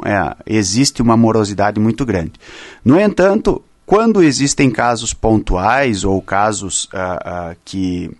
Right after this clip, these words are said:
que impactam diretamente determinados processos, porque, ah,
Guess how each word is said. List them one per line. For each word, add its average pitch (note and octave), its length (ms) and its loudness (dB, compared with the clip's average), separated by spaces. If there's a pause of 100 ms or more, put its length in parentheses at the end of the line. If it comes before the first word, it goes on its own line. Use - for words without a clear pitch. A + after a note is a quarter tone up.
(220)
que A#2+ 100 0
impactam A2+ 560 2
diretamente A#2 680 -2
determinados A#2 800 -2
processos, A2+ 600 -2
porque, G2+ 520 -4 (420)
ah, F#2+ 200 -2